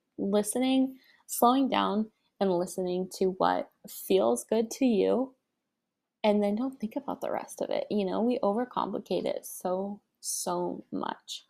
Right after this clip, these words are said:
But take inventory of how things make you feel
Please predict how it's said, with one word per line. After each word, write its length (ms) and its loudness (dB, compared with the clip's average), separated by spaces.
But 160 0
take 280 0
inventory 880 0
of 280 -2
how 200 -2
things 380 -4
make 220 -4
you 140 -2
feel 560 -4